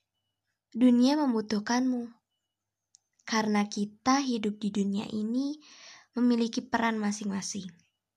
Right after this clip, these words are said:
Jadi, angkat kepalamu, usap air mata di pipimu,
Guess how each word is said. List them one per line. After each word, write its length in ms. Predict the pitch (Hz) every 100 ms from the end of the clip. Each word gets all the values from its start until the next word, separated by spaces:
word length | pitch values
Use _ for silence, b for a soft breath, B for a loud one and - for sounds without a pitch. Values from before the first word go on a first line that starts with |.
| _ _ _ _ _ _
Jadi, 800 | 196 208 202 196 190 240 - _ _ _ _ _ b b _ 208
angkat 560 | 233 226 - 247 247
kepalamu, 800 | 220 208 202 190 190 196 208 311 - _ _ _ _ b b b
usap 400 | 214 208 247 240 -
air 240 | 208 208
mata 240 | 208 202 208
di 80 | 202
pipimu, 640 | 220 214 220 226 269